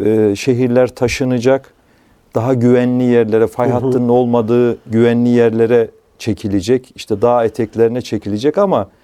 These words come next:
Speaker 1: bir merkez algısı var insanlarda. Orada oturacaklar ama yine
Speaker 2: Evet.
Speaker 1: o merkeze gelecekler. O yüzden hani şehirleri merkeziyle beraber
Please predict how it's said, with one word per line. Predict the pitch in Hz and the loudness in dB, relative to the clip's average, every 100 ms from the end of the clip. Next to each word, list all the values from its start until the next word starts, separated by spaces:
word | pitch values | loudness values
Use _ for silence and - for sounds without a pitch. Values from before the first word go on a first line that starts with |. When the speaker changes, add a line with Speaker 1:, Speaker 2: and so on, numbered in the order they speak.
| _ _ _ _ - | _ _ _ _ -4
Speaker 1:
bir | 139 | -2
merkez | 139 135 135 127 160 147 | 2 2 0 0 0 2
algısı | 131 127 123 - 160 156 - | 2 0 -4 -4 0 0 0
var | 110 101 | -2 -2
insanlarda. | 98 110 101 110 104 101 98 139 | -2 -6 -2 -2 0 -2 0 0
Orada | 170 143 143 | 2 2 2
oturacaklar | 151 143 151 143 156 151 190 | -2 -2 -4 0 0 0 0
ama | 185 165 | 0 -2
yine | 160 180 170 185 190 - 156 | -2 -2 0 -2 -4 -8 -4
Speaker 2:
Evet. | 131 110 | -2 0
Speaker 1:
o | 160 | 0
merkeze | 160 156 143 156 151 175 | 2 2 0 -2 0 0
gelecekler. | 147 127 117 123 - | 0 0 -2 -2 0
O | 202 208 | 0 0
yüzden | 175 185 | 0 -2
hani | 175 180 | -2 -4
şehirleri | - 180 170 170 180 185 | -2 0 0 0 2 2
merkeziyle | 170 165 170 170 165 175 160 | 2 0 0 -2 0 2 2
beraber | 135 127 123 127 131 | 2 2 0 0 -2